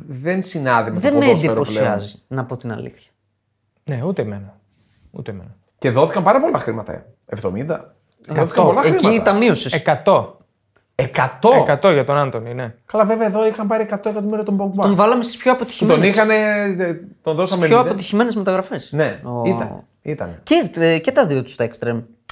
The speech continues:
Speaker 1: Ναι.
Speaker 2: Ήταν
Speaker 1: Γενικά
Speaker 2: καμιά διακοσάρα συνολικά.
Speaker 1: Γενικά η United είναι σε ένα πολύ δύσκολο σταυροδρόμι. Γιατί, κατ' εμέ,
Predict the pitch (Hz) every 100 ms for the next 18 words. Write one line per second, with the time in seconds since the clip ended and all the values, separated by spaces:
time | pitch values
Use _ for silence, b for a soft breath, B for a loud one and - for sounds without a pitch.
0 | B B 139 123 180 208 202 196 220 202
1 | 196 180 208 214 151 - 139 127 147 185
2 | 233 B B B 127 127 120 165 156 143
3 | 135 139 147 147 - 131 147 156 143 156
4 | 151 127 135 135 135 151 139 127 123 120
5 | 117 127 113 107 117 113 95 - 107 101
6 | -